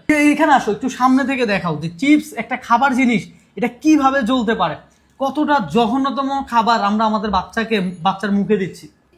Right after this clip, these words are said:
অবাক হয়ে গেছি এক ভাইয়ের ভিডিও দেখে যে চিপস এইভাবে জ্বলতে পারে।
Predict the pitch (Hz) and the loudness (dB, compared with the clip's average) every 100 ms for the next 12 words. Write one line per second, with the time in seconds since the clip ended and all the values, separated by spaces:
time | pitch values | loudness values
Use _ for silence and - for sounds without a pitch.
0 | _ 233 262 320 339 294 294 269 214 220 | _ 2 4 2 0 -2 -4 -6 -4 -2
1 | 240 214 185 226 196 175 208 - _ - | 0 0 0 0 0 -2 -4 -8 _ -4
2 | 254 262 339 381 - 277 302 330 294 330 | -4 2 4 4 2 0 2 0 -2 -4
3 | 302 - 311 294 | -4 2 2 2